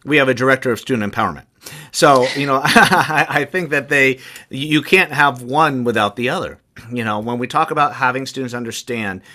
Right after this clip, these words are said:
what they can bring to the table, I think what S E L does is it provides us a framework to understand that I don't always need to be in control as a teacher, that it gives us space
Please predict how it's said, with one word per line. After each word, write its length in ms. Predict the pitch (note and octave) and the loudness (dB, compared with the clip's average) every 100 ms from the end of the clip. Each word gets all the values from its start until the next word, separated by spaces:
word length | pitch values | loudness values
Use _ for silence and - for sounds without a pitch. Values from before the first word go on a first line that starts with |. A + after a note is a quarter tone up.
| - - | -18 -6
what 180 | B2+ | -4
they 160 | - A2+ | -2 -2
can 160 | A#2 G#2+ | -4 -6
bring 180 | G#2+ | -6
to 80 | G#2 | -6
the 80 | F#2+ | -8
table, 260 | - G2+ E2+ | -8 -10 -8
I 100 | B2+ | -6
think 220 | D3+ G3 | -6 -8
what 300 | C#3+ C#3 E3+ E3 | -4 0 0 0
S 220 | D#3+ - | -4 -2
E 80 | C#3+ | -2
L 160 | A#2+ | -2
does 420 | A2+ C#3 F#2 F2 - - C#3+ | 0 0 0 -4 -10 -12 -8
is 100 | C3 | -8
it 100 | C3 | -6
provides 460 | C3 C#3 C#3+ C#3+ | -4 -2 -2 -4
us 140 | C#3 C3 | -8 -10
a 60 | |
framework 640 | - D3+ D#3+ D3 F2+ F2+ - - - - | -8 -4 -4 -4 -6 -8 -12 -20 -20 -8
to 100 | D3+ | -2
understand 720 | D3 C3+ C3 - B2+ A#2 A2+ | 0 0 -2 -2 0 0 0
that 240 | A2 G#2+ _ | -4 -4 _
I 100 | A#2+ | 2
don't 200 | D3+ C#3+ | 2 0
always 280 | A#2+ A2+ G#2 | -2 -4 -6
need 140 | A2+ | -8
to 40 | G2 | -8
be 60 | |
in 80 | G2+ | -10
control 360 | - F#2 G2 F2 | -10 -12 -8 -8
as 100 | D#2+ | -10
a 40 | |
teacher, 340 | D#2 E2 - - _ _ _ _ | -14 -16 -16 -20 _ _ _ _
that 240 | B2 A#2 G#2+ | -4 -2 -2
it 120 | G#2 | -2
gives 200 | B2+ A#2 | -4 -4
us 140 | A#2 | -6
space 600 | - - - C3+ A#2 - | -8 -10 0 2 2 -2